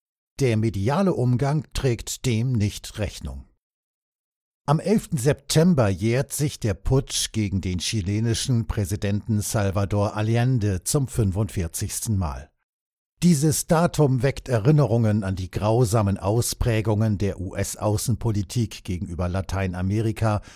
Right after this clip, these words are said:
seit dem Zweiten Weltkrieg. Der Kampf gegen progressive Bewegungen, Politiker, Gewerkschafter und Geistliche, der seit den fünfziger Jahren notdürftig kaschiert oder ganz offen geführt wurde.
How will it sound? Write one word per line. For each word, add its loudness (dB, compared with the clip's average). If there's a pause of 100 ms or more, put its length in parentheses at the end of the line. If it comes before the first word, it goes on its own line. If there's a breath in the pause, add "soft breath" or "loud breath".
seit -2
dem -2
Zweiten -4
Weltkrieg. -10 (580)
Der 0
Kampf -2
gegen -2
progressive -2
Bewegungen, 0
Politiker, -2
Gewerkschafter -2
und -10
Geistliche, 0 (460 loud breath)
der 4
seit 0
den 0
fünfziger 0
Jahren 0
notdürftig 0
kaschiert -2
oder 2
ganz -2
offen 0
geführt -4
wurde. -12